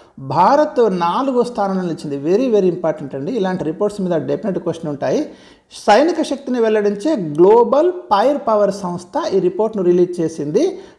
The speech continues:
ప్రపంచ దేశాల మిలిటరీకి సంబంధించిన తాజా ర్యాంకింగ్స్ అయితే రిలీజ్ చేసింది. ఈ జాబితాలో అగ్రరాజ్యం ఇంకెవరు, అమెరికా టాప్లో ఉంటుంది,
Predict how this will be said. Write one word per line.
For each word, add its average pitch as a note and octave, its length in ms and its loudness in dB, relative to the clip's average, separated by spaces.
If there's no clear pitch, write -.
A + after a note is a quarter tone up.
ప్రపంచ D4 400 2
దేశాల A#3+ 480 2
మిలిటరీకి G#3 420 -2
సంబంధించిన G3 720 -2
తాజా A3+ 520 2
ర్యాంకింగ్స్ G#3+ 580 -2
అయితే G3 220 -2
రిలీజ్ F3+ 360 0
చేసింది. F3+ 320 -2
ఈ B3+ 160 0
జాబితాలో G#3+ 540 0
అగ్రరాజ్యం F3 720 2
ఇంకెవరు, G3+ 400 -2
అమెరికా G3 360 0
టాప్లో F#3 460 2
ఉంటుంది, F3+ 500 -2